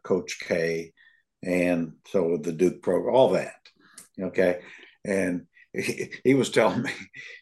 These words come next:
you know, basically his feeling is, yeah, if his, if his kid's right, he, he, you know, he's probably a lottery talent. Uh, and so I, I guess what I'm saying, i-, if I could be convinced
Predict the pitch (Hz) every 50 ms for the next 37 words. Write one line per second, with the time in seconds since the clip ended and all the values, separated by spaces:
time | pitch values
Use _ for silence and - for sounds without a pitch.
0 | _ - - 123 120 104 98 90 87 - 107 120 123 120 - - - - 98 92
1 | 113 139 139 - - 101 90 90 82 87 90 90 87 87 90 104 135 - - -
2 | 135 139 - - - - - 101 92 - - 139 - - - - - 117 101 80
3 | 90 90 101 123 147 185 - 67 67 67 - - - _ _ _ _ _ _ _
4 | _ _ _ _ 101 104 101 101 92 90 92 95 92 - - - - 110 117 113
5 | - - - 110 131 156 139 98 92 92 120 131 110 - - 131 120 110 101 98
6 | 92 92 101 120 156 165 143 120 82 101 104 - - - 175 175 170 175 - -
7 | - - - - - - _ _ _ - - - - _ _ _ _ _ _ -
8 | 113 104 95 90 87 85 82 82 87 - _ _ _ _ _ _ _ _ - 101
9 | 101 92 - 120 113 110 107 101 92 95 - _ _ _ _ _ _ - 107 104
10 | 104 101 - - - 104 98 95 - - - - - 120 104 95 95 - - -
11 | - - - 127 - 104 104 110 107 104 - - 127 117 - - 127 156 160 -
12 | 113 98 110 131 127 131 - 104 90 95 101 127 127 110 - - - - - -
13 | - - _